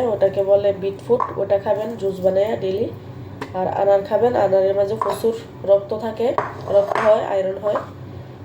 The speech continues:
প্রচুর। তো আনারটা খাবেন, আনারটা ভালো।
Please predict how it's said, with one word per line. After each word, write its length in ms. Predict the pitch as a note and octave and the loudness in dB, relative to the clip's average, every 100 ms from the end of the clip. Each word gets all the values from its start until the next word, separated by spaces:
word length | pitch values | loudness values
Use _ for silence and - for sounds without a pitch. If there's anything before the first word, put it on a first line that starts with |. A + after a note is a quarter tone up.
| - | -10
প্রচুর। 360 | G3+ G3 A3+ C4 - - - - - | -8 -4 -2 -2 -6 -16 -16 -10 0
তো 100 | F#3+ F#3+ F#3 F#3 | 6 6 6 2
আনারটা 420 | G3 G3 F#3 G#3 | -2 -2 -2 -2
খাবেন, 320 | G#3+ A3 A3 B3 | 0 0 0 0
আনারটা 320 | G#3 F#3+ G3 | 2 2 2
ভালো। 300 | F#3+ F3+ G3+ | 2 2 0